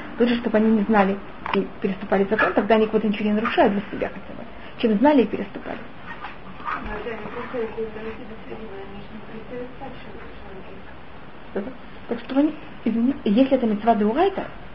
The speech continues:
Speaker 1: особенно известные вещи деурайта, так то, что они не знают, это как будто бы не, их не аннулирует от запрета.
Speaker 2: Да, нет, я говорю, если сейчас мы видим, как это не сделано, как это так же дело мицва,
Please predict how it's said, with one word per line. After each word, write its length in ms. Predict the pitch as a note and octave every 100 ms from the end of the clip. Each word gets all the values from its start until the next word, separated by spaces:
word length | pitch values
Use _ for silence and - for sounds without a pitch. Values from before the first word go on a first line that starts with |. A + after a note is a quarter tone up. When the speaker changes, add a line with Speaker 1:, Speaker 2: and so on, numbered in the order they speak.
| - F3+
Speaker 1:
особенно 340 | - F#3+ F#3+ F3+
известные 500 | G3+ G#3+ A#3 F#3+ F3
вещи 220 | E3+ -
деурайта, 420 | E3+ D#3 - - - - - -
так 220 | G#3 -
то, 100 | C#4
что 140 | C#4 A3+
они 140 | A#3+
не 100 | A#3
знают, 340 | C4+ F4 E4
это 140 | A#3+ B3+
как 140 | B3
будто 120 | B3+
бы 80 | A#3
не, 220 | A3 A#3
их 280 | A#3+ - A3 A3+
не 200 | A3+ A#3+
аннулирует 560 | G#3 G#3 A3 G#3+ G#3
от 120 | G3+ - - - G3+
запрета. 300 | G3 B2+ - - - - - - - - - - - - - - - - - - -
Speaker 2:
Да, 120 | A3+
нет, 100 | A3+
я 320 | G#3+ G3+ G3+ G#3+
говорю, 200 | A3+ A#3
если 80 | A#3 G3+ A3
сейчас 200 | - A3 G#3+
мы 80 | G#3
видим, 180 | A3 G#3+
как 120 | G#3+
это 240 | G3+ G#3 G#3
не 160 | G3 - -
сделано, 280 | A3+ G#3 G3
как 120 | G#3+ G#3
это 80 | G3+
так 120 | G#3+
же 120 | G#3+ G#3 G3+
дело 120 | G3
мицва, 380 | F#3+ F#3+ A3